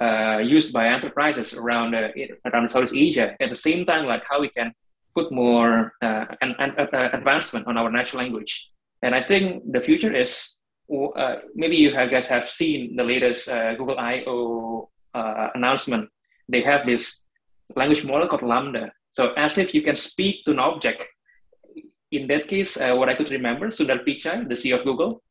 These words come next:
he spoke to the, the Pluto, the planet. So you can ask anything about it as if that you can talk to, to the planet, but it's still in beta. And that's, I think, the future, like,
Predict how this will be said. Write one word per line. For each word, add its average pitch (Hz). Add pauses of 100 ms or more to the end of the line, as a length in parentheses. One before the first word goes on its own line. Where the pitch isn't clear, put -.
(340)
he 156
spoke 175
to 139
the, 131 (400)
the 131
Pluto, 156
the 131
planet. 139 (920)
So 139
you 156
can 196
ask 160
anything 165
about 151
it 165 (400)
as 147
if 170
that 120 (400)
you 143
can -
talk -
to, 151
to 156
the 147
planet, 123 (420)
but 127
it's -
still 180
in 117
beta. 117
And 127
that's, 165
I 151
think, 165
the 123
future, 139
like, 110